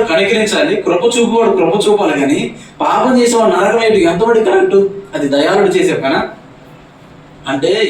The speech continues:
ఎవరు చెప్పారు యేసు ప్రభు మిమ్మల్ని పట్టుకొని తీసుకెళ్ళి నరకం వేస్తాడని ఎవరు చెప్పారు అసలుకి?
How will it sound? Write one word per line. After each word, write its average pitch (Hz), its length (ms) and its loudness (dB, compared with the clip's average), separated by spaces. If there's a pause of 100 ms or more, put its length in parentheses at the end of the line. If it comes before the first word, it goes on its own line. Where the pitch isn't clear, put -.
ఎవరు 196 240 -2
చెప్పారు 220 400 2 (460)
యేసు 190 280 2
ప్రభు 185 260 2
మిమ్మల్ని 156 340 -2
పట్టుకొని 196 440 -2
తీసుకెళ్ళి 180 400 0
నరకం 160 320 0
వేస్తాడని 170 360 0 (100)
ఎవరు 175 220 2
చెప్పారు 196 280 2
అసలుకి? 165 320 -4